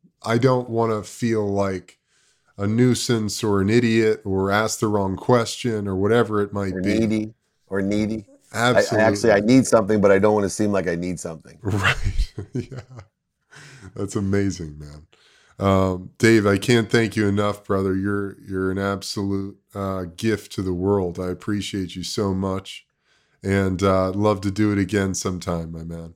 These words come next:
Speaker 2: Anytime, and I'd love to see you at SoFi. We got some content we could do, or at the Wynn in
Speaker 1: Oh,
Speaker 2: the
Speaker 1: yeah.
Speaker 2: lobby. Wherever you're around, man, please reach out. Thank you so much. What a great show. What a great person.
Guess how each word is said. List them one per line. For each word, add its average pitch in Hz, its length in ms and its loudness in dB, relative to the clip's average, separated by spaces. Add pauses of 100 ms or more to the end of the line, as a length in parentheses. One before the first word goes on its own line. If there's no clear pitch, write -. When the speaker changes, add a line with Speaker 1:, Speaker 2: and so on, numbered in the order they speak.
(180)
Speaker 2:
Anytime, 117 760 2
and 98 100 2
I'd 95 140 2
love 104 160 4
to 104 100 -2
see 107 220 0
you 104 140 2
at 95 120 -4
SoFi. 110 640 4
We 104 100 0
got 98 200 0
some 85 120 -6
content 104 400 -2
we 101 100 -4
could 95 180 -4
do, 104 260 2
or 90 200 -2 (200)
at 92 160 -4
the 92 80 -4
Wynn 98 320 0
in 127 80 2
Speaker 1:
Oh, - 20 2
Speaker 2:
the 107 80 2
Speaker 1:
yeah. - 0 -
Speaker 2:
lobby. 98 580 2 (280)
Wherever 117 360 6
you're 123 220 8
around, 110 340 4
man, 98 240 2
please 120 300 4
reach 113 260 2
out. 110 320 6
Thank 120 200 2
you 113 60 0
so 113 180 2
much. 110 220 2
What 120 100 4
a 113 40 4
great 110 300 4
show. 110 240 6
What 104 140 4
a - 20 0
great 98 280 2
person. 104 480 0